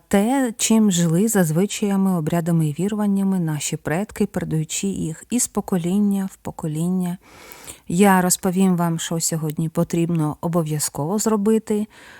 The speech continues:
а від чого слід відмовитися, бо ці традиції тримають нас в гармонії з природою та світом. Тож, будь ласочка, обов'язково додивіться це відео до самого-самого кінця.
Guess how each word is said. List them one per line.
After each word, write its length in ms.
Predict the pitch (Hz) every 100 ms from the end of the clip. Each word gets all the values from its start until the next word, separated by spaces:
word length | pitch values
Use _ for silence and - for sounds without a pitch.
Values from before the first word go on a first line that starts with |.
| -
а 140 | 180 165
від 200 | 175 -
чого 340 | 381 285 254
слід 300 | - 226 202
відмовитися, 1040 | 202 226 165 160 165 160 160 - 170 175 202
бо 340 | - 160 147
ці 200 | 139 151
традиції 720 | 147 143 151 240 - - 180
тримають 540 | 160 - 170 214 247 208
нас 240 | 208 -
в 40 | 160
гармонії 500 | 156 147 185 196 170
з 100 | -
природою 720 | 185 175 135 175 175 170 170 _ _ _ -
та 140 | 156
світом. 520 | - 156 165 143 143 -
Тож, 380 | 175 165 - -
будь 180 | 156 156
ласочка, 600 | 139 - 143 - - -
обов'язково 840 | 175 175 165 165 165 - 170 147 156 - - - -
додивіться 560 | 165 170 180 175 160 160
це 200 | - 160
відео 320 | 160 160 151
до 120 | 151
самого-самого 920 | 143 - 233 320 208 208 - 196 185 170
кінця. 500 | - 156 - 139